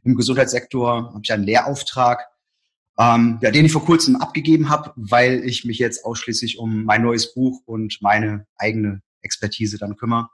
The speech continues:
Aber das sind so ganz grob mal die Eckdaten halt, wie ich zum Thema Gesundheit gekommen bin. Und wirklich so dieser persönliche Antreiber und dann aber auch,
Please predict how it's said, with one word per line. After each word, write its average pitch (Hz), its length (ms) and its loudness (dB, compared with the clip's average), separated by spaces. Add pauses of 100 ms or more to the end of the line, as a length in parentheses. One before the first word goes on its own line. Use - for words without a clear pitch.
(560)
Aber 113 100 4
das 151 80 4
sind 160 100 6
so 139 80 6
ganz 156 280 2
grob 147 220 -4
mal 139 120 2
die 131 120 2
Eckdaten 135 640 0
halt, 123 340 -4
wie 120 100 -6
ich 120 100 -8
zum - 160 -6
Thema 113 500 0 (440)
Gesundheit 120 420 -2
gekommen 123 360 -4
bin. 202 280 -4 (640)
Und 117 340 0
wirklich 131 180 0
so 120 140 -2
dieser 113 200 -2
persönliche 135 540 2
Antreiber 127 600 -2
und 135 260 -2
dann 120 160 -4
aber 120 320 0
auch, 110 300 -6